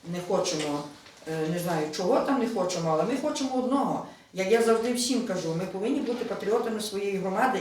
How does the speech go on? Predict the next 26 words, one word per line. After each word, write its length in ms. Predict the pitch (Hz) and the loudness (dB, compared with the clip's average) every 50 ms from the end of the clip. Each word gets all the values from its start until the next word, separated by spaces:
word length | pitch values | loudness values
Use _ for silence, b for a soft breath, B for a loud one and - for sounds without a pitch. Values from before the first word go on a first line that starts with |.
| 170 175 | -4 -6
і 40 | 170 | -6
відстоювати 720 | 165 165 - - - 214 233 240 233 226 226 226 226 214 | -8 -8 -8 -4 0 2 4 4 4 4 4 2 0 -2
своє. 540 | - - 214 220 214 - 202 165 139 - - - B B B B B B B B | -4 -4 -4 -4 -2 0 0 0 -2 -4 -6 -10 B B B B B B B B
Тому 260 | - 220 220 233 247 254 | -4 0 2 2 2 2
що, 320 | 247 - 220 - 156 B B B B - | 2 4 4 4 2 B B B B -4
якщо 300 | 190 202 - - 262 254 | -2 -2 2 4 4 4
б 80 | 254 254 - | 4 4 2
ця 100 | 247 226 | 2 2
громада 600 | 220 226 226 226 226 214 - 170 160 165 160 160 - - - - - _ | 4 4 4 4 4 4 4 2 2 0 -2 -2 -6 -10 -16 -20 -8 _
передала 460 | 214 208 208 208 208 214 220 214 214 | 0 2 2 4 4 6 6 6 6
кошти 480 | 214 - 233 226 226 - - - 190 190 | 6 6 6 6 6 4 2 -2 -2 0
на, 200 | 196 190 190 - - - - - - - - - | 0 2 0 0 -2 -8 -12 -14 -16 -16 -8 -2
на 100 | 202 196 | 0 0
те, 220 | 202 202 196 180 | 2 2 2 2
що, 180 | 175 - - 180 175 | 0 0 -2 -2 0
на 100 | 170 170 170 | 0 0 0
що 200 | - - 175 165 | 0 0 0 2
має 220 | 165 160 156 156 | 2 2 2 0
передати, 580 | 160 165 165 165 165 165 185 196 - - - 311 - - - - _ _ | 0 0 0 0 2 4 4 4 4 2 0 -4 -6 -8 -12 -18 _ _
то 100 | - 180 | -8 -4
ми 280 | 180 190 196 180 160 - - | -2 0 0 0 -2 -2 0
маємо 340 | 196 220 269 302 285 247 208 | 2 2 4 4 4 2 2
на 120 | 190 185 | 0 -2
що 200 | - - 214 185 | -2 -2 -2 -2
їх 220 | 185 180 - - | -2 -4 -6 -6
потратити. 480 | - 185 - 196 170 156 - - - | -8 -6 -2 0 0 0 0 -2 -6